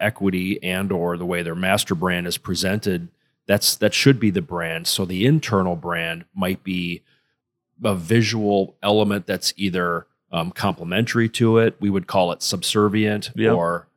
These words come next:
Speaker 1: um, or to figure out what that yin yang relationship is. But it'll also then guide, you mentioned before, like, uh, an organization's, say, programs.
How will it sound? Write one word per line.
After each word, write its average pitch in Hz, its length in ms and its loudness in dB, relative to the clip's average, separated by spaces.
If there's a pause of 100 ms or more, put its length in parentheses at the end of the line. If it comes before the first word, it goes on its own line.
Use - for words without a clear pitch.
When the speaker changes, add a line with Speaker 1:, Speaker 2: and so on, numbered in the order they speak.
(140)
Speaker 1:
um, 82 360 -4 (260)
or 92 220 -2 (260)
to 104 120 -6
figure 107 320 0
out - 80 2
what - 140 -2
that 90 180 -2
yin 95 380 -4
yang 90 340 -4
relationship 85 720 -6
is. 107 300 2
But 101 180 -6
it'll 92 220 -2
also 95 460 0
then 85 260 -6
guide, 85 480 -4 (600)
you 101 140 4
mentioned 95 320 2
before, 92 460 2
like, 82 240 -2
uh, 71 160 -6
an 85 80 -8
organization's, 90 800 -4
say, 82 300 -2
programs. 80 800 -6